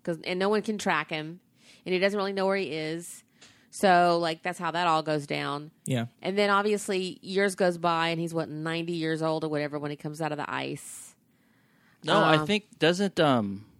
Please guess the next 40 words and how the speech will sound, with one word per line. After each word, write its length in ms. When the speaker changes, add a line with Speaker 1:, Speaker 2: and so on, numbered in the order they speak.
Speaker 1:
Or 100
is 100
it 120
seventy 460
years 360
later? 500
Speaker 3:
Doesn't, 420
uh, 500
um, 100
Howard 440
find 360
him 280
when 100
he 60
finds 280
the 80
Tesseract? 580
They 100
keep 200
looking, 320
then 140
they 100
find 320
him, 140
and 80
he 100
just, 240
they 140
put 220
him 140
in 100
that 180
room, 360
and 80
he's 220
in 100
a 60
coma 440
or 60
something. 500